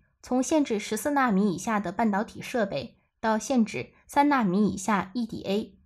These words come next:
再到美国芯片法案签署、高端G P U芯片断供，在新的国际环境下，高性能芯片自主可控愈发迫切，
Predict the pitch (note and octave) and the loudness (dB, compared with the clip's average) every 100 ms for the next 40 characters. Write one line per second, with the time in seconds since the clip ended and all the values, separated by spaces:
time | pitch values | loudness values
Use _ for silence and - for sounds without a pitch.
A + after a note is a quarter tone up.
0 | - - D4+ C#4 A#3+ G3+ F#3+ - F#3 F#3 | -14 0 2 4 4 4 0 0 0 0
1 | C#4 A#3+ E3+ - D3+ D#3+ - A#3+ B3+ - | 0 0 -2 -4 -4 -2 -2 -2 -2 -4
2 | A#2+ A#2 _ _ C#4 C#4+ D4 D4 B3 F#3 | -8 -10 _ _ 2 4 4 0 -2 -6
3 | A3 A3 A#3 C4 B3+ F#3 A3 F#3+ F#3+ G3 | -2 0 0 0 -2 -2 0 0 0 -2
4 | - - - C#4 C4 B3+ D#4 D4 F#3+ F#3+ | -4 -18 -2 4 4 2 0 2 2 2
5 | - B3 A3+ D#3 F#3+ C#4 A3+ - - - | 0 0 -4 -4 -2 0 0 -2 -6 -12
6 | _ _ - D4+ D#4 D4 A3 A3 B3+ C4 | _ _ -2 0 2 4 2 2 0 0
7 | A#3 D#3 - - C#4 - F3 F#3+ - - | -2 -4 -6 -4 -4 -2 -4 -4 -10 0
8 | C4 G3 G#3 F#3+ G3 - E3+ E3+ - - | 2 2 0 -2 -2 -2 -4 -4 -6 -8